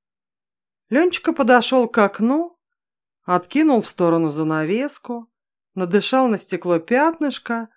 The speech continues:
зачем-то нарисовал на нем крест и опять, повернувшись ко мне лицом, заявил. «Это ты все специально придумала» мне назло. Ты всю жизнь все делала мне назло.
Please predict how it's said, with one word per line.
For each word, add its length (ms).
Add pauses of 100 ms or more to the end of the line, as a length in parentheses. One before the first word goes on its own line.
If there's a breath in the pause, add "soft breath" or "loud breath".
(440)
зачем-то 560
нарисовал 580
на 160
нем 200
крест 640 (120)
и 100
опять, 500
повернувшись 680
ко 160
мне 140
лицом, 420
заявил. 580 (960)
«Это 180
ты 220
все 220
специально 680
придумала» 720 (240)
мне 260
назло. 600 (400)
Ты 120
всю 300
жизнь 380
все 220
делала 480
мне 300
назло. 680